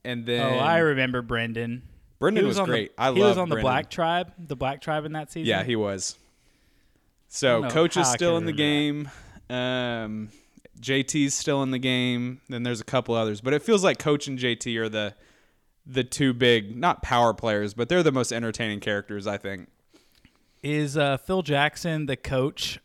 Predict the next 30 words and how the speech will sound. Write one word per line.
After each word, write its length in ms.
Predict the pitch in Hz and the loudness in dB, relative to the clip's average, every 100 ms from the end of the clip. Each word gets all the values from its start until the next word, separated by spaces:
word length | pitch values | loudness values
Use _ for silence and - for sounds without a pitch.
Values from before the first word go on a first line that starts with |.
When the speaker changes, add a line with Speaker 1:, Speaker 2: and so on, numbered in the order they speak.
| - | -4
Speaker 2:
of, 420 | 131 131 127 123 - - | 0 0 -2 -8 -16 -8
uh, 400 | 127 123 120 120 - - | -4 -4 -4 -8 -14 -16
the 220 | 139 131 | -6 -4
N 80 | 127 | -4
B 160 | 127 123 | -2 -2
A? 180 | 135 - _ _ _ _ _ _ _ _ _ _ _ _ _ _ _ - | -4 -8 _ _ _ _ _ _ _ _ _ _ _ _ _ _ _ -6
Speaker 1:
Is 260 | 123 - - | -4 -4 -12
Phil 320 | - - 151 156 | -4 4 4 4
Jackson 560 | 127 123 135 - 151 | 4 4 4 0 0
the 80 | 123 | -2
coach 360 | - 135 143 147 | 0 0 2 0
of 100 | 127 | 2
the 120 | 127 | 0
N 120 | 123 | 2
B 120 | 117 | 2
A? 280 | 110 147 185 _ _ _ _ | 2 0 -4 _ _ _ _
Speaker 2:
Yeah, 240 | 135 127 123 | -6 -4 -4
like, 320 | 123 117 - | -6 -8 -12
the 120 | 123 127 | -10 -6
sur-, 300 | - 135 - | -2 -4 -4
the 100 | 123 | -10
survivor 640 | 117 143 117 135 147 131 113 | -4 -4 0 0 0 0 -6
coach 640 | - 117 117 - - - _ _ _ _ _ _ _ - | -6 -8 -8 -10 -12 -14 _ _ _ _ _ _ _ 0
of 160 | 131 | 2
Speaker 1:
Oh. 140 | 143 127 | 4 2
Speaker 2:
the 80 | 113 | -2
N 60 | |
B 140 | 117 113 | -2 -2
A. 240 | 107 104 - - - | -4 -10 -18 -20 -2
Speaker 1:
Um, 520 | 156 165 165 143 127 | 2 4 4 2 -4